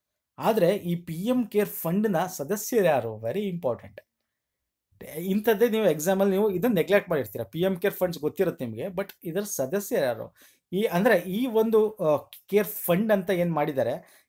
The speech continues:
ಇದರ ಒಂದು ಸದಸ್ಯರು ಯಾರ್ಯಾರು ಅಂತೇಳಿ, ಕೇಂದ್ರ ಸಚಿವರ, ಕೇಂದ್ರ ಹಣಕಾಸು ಸಚಿವರ, ಕೇಂದ್ರ ರಕ್ಷಣಾ ಸಚಿವರ, ಅಥವಾ op-, only option one and two-ನ, ಅಂದ್ರೆ ಕೇಂದ್ರ ಗೃಹ ಸಚಿವರ ಮತ್ತು ಕೇಂದ್ರ ರಕ್ಷಣಾ ಸಚಿವರ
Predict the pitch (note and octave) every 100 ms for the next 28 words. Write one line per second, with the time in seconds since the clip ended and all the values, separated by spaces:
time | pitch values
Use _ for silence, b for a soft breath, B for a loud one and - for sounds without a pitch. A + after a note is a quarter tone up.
0 | _ D3 D#3 B3 B3 G#3+ A3 A3+ A3 D#3+
1 | E3+ E3+ F3 G3 C#3+ A#2+ A2+ G#2 G2+ G2+
2 | G2 - _ _ _ _ - C#3 E3+ E3+
3 | - A#2+ G2+ A#2 - _ _ C#3+ D#3 C#3
4 | C3+ D#3 E3+ E3 A#2+ - G2+ B2+ F#3+ b
5 | b b _ _ E3 F3+ D3+ B2 - F3+
6 | E3 A#2 G#2+ G#2 E3+ - _ _ _ _
7 | _ _ C3+ - F3 C#3 D#3+ - D#3+ F#3+
8 | G3 D3+ - E3+ D3 C3 D3 B2+ A2+ B2
9 | F#3 D3+ C#3 C#3 - D3+ D#3+ F3 E3+ C#3+
10 | D3+ D3 C3+ D3 D#3+ F#3 E3+ D#3+ - D3
11 | C3 A#2 - D3 C#3 - G#2+